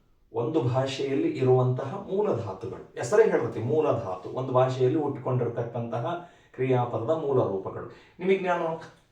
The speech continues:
ಇವುಗಳಿಗೆ ಉದಾಹರಣೆಯನ್ನ ಕೊಡೋದಾಯ್ತು ಅಂತ ಹೇಳಿದ್ರೆ ಬಹಳಷ್ಟು ಉದಾಹರಣೆಗಳನ್ನ ಕೊಡ್ಬೋದು ಮಕ್ಕಳೇ. ನೋಡಿ, ನೋಡು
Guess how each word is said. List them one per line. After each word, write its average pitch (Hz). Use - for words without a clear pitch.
ಇವುಗಳಿಗೆ 240
ಉದಾಹರಣೆಯನ್ನ 156
ಕೊಡೋದಾಯ್ತು 127
ಅಂತ 110
ಹೇಳಿದ್ರೆ 98
ಬಹಳಷ್ಟು 170
ಉದಾಹರಣೆಗಳನ್ನ 139
ಕೊಡ್ಬೋದು 107
ಮಕ್ಕಳೇ. -
ನೋಡಿ, 156
ನೋಡು 117